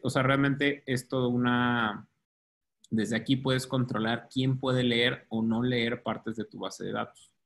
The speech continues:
Nosotros, lo, cuando se compila la aplicación, precargamos ciertas reglas que funcionan para que alguien no pueda, por ejemplo, acceder a los miembros registrados en tu aplicación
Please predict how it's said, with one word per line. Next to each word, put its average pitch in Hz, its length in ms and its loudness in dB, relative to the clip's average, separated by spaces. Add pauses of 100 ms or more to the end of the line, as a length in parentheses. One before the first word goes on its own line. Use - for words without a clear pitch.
(520)
Nosotros, 143 600 -2
lo, 127 400 0
cuando 113 240 2
se 117 160 -6
compila 131 360 2
la 147 120 4
aplicación, 123 720 -4 (100)
precargamos 127 760 0
ciertas 117 400 -2
reglas 110 680 -2 (400)
que 110 140 -2
funcionan 113 840 -2
para 104 280 -4
que 107 160 -2
alguien 113 380 -2
no 110 240 0
pueda, 110 340 -4
por 98 120 -8
ejemplo, 101 640 -8
acceder 104 540 -4
a 117 60 0
los 110 260 -4
miembros 117 500 -2
registrados 104 680 -4
en 98 120 -10
tu 92 80 -12
aplicación 123 720 -8